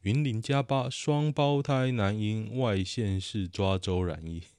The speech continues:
你知道这个为什么好笑？因为他们去台中抓周的吧？我记得是台中，他们在南屯，然后当天我老婆的弟弟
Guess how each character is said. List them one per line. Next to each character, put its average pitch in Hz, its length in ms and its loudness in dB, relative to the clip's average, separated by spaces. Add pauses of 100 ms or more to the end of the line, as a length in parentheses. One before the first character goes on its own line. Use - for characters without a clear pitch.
(2000)
你 95 80 -4
知 - 20 2
道 135 120 2
这 156 120 2
个 131 60 2
为 135 80 4
什 113 100 0
么 92 80 2
好 78 160 -2
笑？ 85 360 -4
因 101 60 -2
为 120 60 -2
他 131 120 -2
们 113 100 -2
去 120 100 0
台 82 380 -4
中 85 380 -6
抓 82 240 -4
周 80 240 -10
的 78 100 -16
吧？ 90 240 -16
我 92 80 -8
记 98 180 -6
得 80 160 -6
是 85 60 -8
台 - 240 -14 (100)
中， - 180 -14 (1900)
他 110 80 -4
们 104 100 0
在 107 140 2
南 82 520 -4
屯， - 240 -16 (680)
然 92 140 -4
后 95 240 -2
当 107 460 -2
天 - 260 -14 (760)
我 92 120 -2
老 82 220 -2
婆 - 340 -12
的 - 120 -20 (160)
弟 90 260 -2
弟 - 100 -20